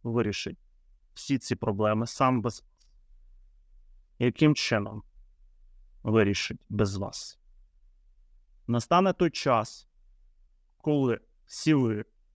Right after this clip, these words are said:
хто порушував закон України, будуть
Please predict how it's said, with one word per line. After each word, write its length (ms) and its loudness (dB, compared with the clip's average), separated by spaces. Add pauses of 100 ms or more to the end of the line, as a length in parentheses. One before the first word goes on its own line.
хто 140 2
порушував 580 -4 (240)
закон 440 0
України, 520 -4 (840)
будуть 440 0